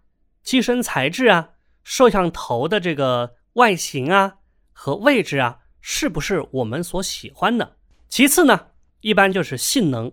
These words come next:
和体验。我们都要安装读屏，那么安装好读屏之后，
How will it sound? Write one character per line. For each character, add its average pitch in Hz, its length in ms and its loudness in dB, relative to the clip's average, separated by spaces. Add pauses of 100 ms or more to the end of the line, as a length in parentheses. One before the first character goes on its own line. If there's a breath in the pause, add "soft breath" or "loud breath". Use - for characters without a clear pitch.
(140)
和 - 260 -8
体 - 340 -12
验。 147 260 -4 (300)
我 160 80 4
们 196 120 6
都 233 80 6
要 220 80 8
安 208 240 0
装 208 160 0
读 180 160 -4
屏， 143 460 -8 (400)
那 208 100 2
么 202 60 2
安 269 180 4
装 254 160 4
好 160 80 2
读 175 160 -4
屏 190 180 -4
之 269 140 -6
后， - 320 -8